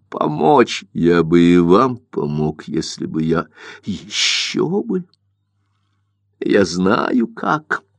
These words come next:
Она снова засмеялась. Бобби открыл было рот — но увидел в глазах Теда предостережение. За дверью ванной вода теперь стекала в раковину.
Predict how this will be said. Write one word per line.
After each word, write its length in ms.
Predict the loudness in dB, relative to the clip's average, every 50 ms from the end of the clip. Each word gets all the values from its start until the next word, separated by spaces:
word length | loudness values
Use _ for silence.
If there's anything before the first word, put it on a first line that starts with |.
| _ _ _ _ _ _ _ _ _ _ _ _ _ _ _ _ _ _ _
Она 160 | -8 -8 -6
снова 400 | -6 -6 -4 -2 -2 0 0 0
засмеялась. 800 | -2 -4 -6 -6 -4 -2 -2 -2 -2 -6 -10 -12 -12 -12 -14 _ _ _ _ _ _ _ _ _ _ _ _ _ _ _ _ _ _ _ _ _
Бобби 380 | -8 0 4 6 6 6 6 4
открыл 320 | 4 4 4 2 4 4
было 220 | 6 6 8 8 8
рот — 460 | 8 8 8 6 6 2 -4 -16 _ _ _ _ _ _ _ _ _
но 160 | -8 -4 -4
увидел 300 | -2 0 0 2 2 0
в 60 | 2
глазах 380 | 4 4 4 4 4 2 2 0
Теда 240 | 0 2 2 2 2
предостережение. 920 | 0 -2 -4 -4 -6 -6 -6 -4 -2 0 4 6 6 6 6 4 2 0 -4 _ _ _ _ _ _ _ _ _ _ _ _
За 220 | -12 -4 -2 0 0
дверью 580 | 0 2 4 4 6 6 6 4 4 4 4
ванной 480 | 4 4 4 4 2 0 0 0 2 4
вода 320 | 4 4 4 4 4 2
теперь 220 | 2 0 -4 -6 -6
стекала 500 | -6 -8 -10 -8 -6 -2 0 2 2 2
в 80 | 2
раковину. 580 | 2 2 0 -2 -4 -6 -4 -2 -2 -2 -4 -6